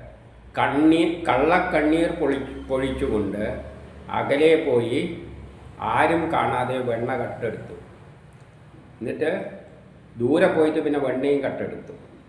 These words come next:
യശോദ പാലെല്ലാം, കാച്ചിയ പാലെല്ലാം ഇറക്കി വെച്ച ശേഷം ഏഴിൽ പറയുകയാണ്,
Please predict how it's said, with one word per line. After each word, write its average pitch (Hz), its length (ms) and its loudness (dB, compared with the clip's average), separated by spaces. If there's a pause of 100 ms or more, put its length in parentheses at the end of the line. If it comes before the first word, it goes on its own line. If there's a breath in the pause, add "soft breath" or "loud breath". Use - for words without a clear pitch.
(1120)
യശോദ 180 460 6 (1600)
പാലെല്ലാം, 156 520 4
കാച്ചിയ 147 380 4 (160)
പാലെല്ലാം 143 520 4
ഇറക്കി 127 360 -2
വെച്ച 131 180 -2 (120)
ശേഷം 120 280 -2 (220)
ഏഴിൽ 123 240 0 (120)
പറയുകയാണ്, 98 460 -4